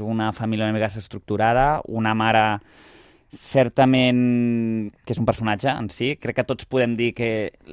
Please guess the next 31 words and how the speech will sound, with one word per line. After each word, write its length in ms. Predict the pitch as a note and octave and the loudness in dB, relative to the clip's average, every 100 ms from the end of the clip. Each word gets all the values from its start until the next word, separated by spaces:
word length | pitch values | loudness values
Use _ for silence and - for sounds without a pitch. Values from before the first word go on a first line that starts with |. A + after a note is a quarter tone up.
| - | -10
nuestras 500 | C3 B2 B2 - B2 | -2 0 0 -2 -4
madres, 800 | A#2+ B2 B2+ B2+ B2 A2 - - | 0 2 2 2 -2 -4 -12 -12
eh, 600 | A#2 A#2 A2+ A2 G#2+ G2+ G2+ | -8 -6 -4 -6 -6 -6 -10
són 500 | - - - B2+ B2 | -14 -18 -4 0 2
úniques, 760 | B2 B2+ D#3 E3+ - - - A#2 | 2 0 -4 -8 -16 -20 -14 -10
no? 220 | A2 C3+ | -8 -8
Vull 180 | B2+ A2+ | -6 -6
dir, 60 | G#2 | -6
és 100 | - | -8
com, 140 | A2+ | -6
«Ostres, 180 | B2 D#3 | -4 -2
hauries 240 | C3 D3 | -2 -2
de 80 | D3+ | -4
saber 340 | C#3+ C#3 E3 G3+ | -4 0 2 4
que 60 | |
la 80 | E3 | 2
meva 220 | D3 D3+ | 0 -2
mare, 260 | D#3+ F3 G3 | 0 0 -2
no 80 | F3 | -4
sé 120 | D3+ | -6
què», 140 | D#3 | -6
doncs 280 | E3 C#3 - - _ - | -6 -10 -14 -20 _ -8
crec 200 | B2 A#2 | -8 -2
que 120 | A#2+ G2+ | -2 0
en 60 | A2+ | 0
aquest 380 | A2 G#2+ A#2 | 0 -2 -6
cas 280 | - B2 - _ - - - _ - | 0 0 0 _ -20 -20 -20 _ -8
tothom 320 | A#2 A#2+ B2 | -4 0 -2
es 80 | - | -2
pot 180 | A#2+ | -8
sentir 480 | - A#2+ A#2 A#2 A#2 | -6 -6 -4 -2 -4